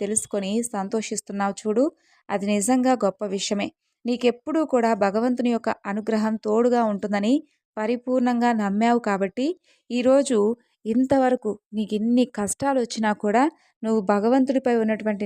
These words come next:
నిశ్చలమైనటువంటి భక్తిని మాత్రం కోల్పోలేదు. ఏకాకి అయినప్పుడు, బాధలో ఉన్నప్పుడు, సంతోషంలో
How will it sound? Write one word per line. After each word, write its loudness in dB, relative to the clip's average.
నిశ్చలమైనటువంటి 0
భక్తిని -4
మాత్రం -2
కోల్పోలేదు. 0
ఏకాకి 4
అయినప్పుడు, 0
బాధలో 0
ఉన్నప్పుడు, 0
సంతోషంలో -2